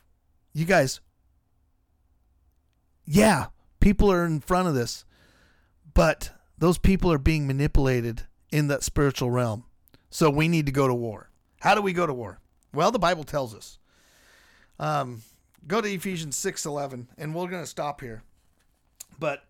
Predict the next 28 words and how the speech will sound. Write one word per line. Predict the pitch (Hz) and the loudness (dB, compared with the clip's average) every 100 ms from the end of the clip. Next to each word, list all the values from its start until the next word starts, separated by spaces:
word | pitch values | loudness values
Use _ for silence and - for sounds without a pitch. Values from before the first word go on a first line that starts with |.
| 143 | -12
go | 180 | -10
to | 196 | -8
Ephesians | 185 185 165 143 127 | -12 -12 -14 -14 -16
six | 170 - | -18 -16
eleven. | 143 131 120 113 _ _ _ _ _ _ _ _ _ _ _ _ _ - _ _ _ _ _ - | -14 -14 -14 -20 _ _ _ _ _ _ _ _ _ _ _ _ _ -20 _ _ _ _ _ -18
Um, | 143 143 131 123 120 _ _ _ _ | -12 -10 -10 -14 -20 _ _ _ _
<clears throat> | - 202 170 143 _ _ _ _ _ _ _ _ _ _ _ _ _ _ _ | -20 -18 -18 -20 _ _ _ _ _ _ _ _ _ _ _ _ _ _ _
because | 147 185 220 - _ _ _ | -14 -8 -8 -10 _ _ _
we | 262 330 | -12 -10
have | 285 302 | -10 -12
to | 240 | -8
have | 214 226 | -8 -8
a | 151 | -6
battle | 156 170 170 | -6 -6 -8
plan. | 131 113 113 180 | -12 -14 -14 -14
It, | 196 190 190 | -14 -16 -18
you, | 185 214 - | -14 -14 -14
we | 202 | -12
can't | 214 262 214 | -8 -6 -6
just | 202 - | -10 -8
go | 175 | -8
to | 147 | -8
war | 127 160 143 | -8 -6 -6
without | 123 147 135 | -6 -8 -8
a | |
battle | 123 147 120 | -8 -8 -8
plan. | 123 120 | -12 -14
And, | 123 | -12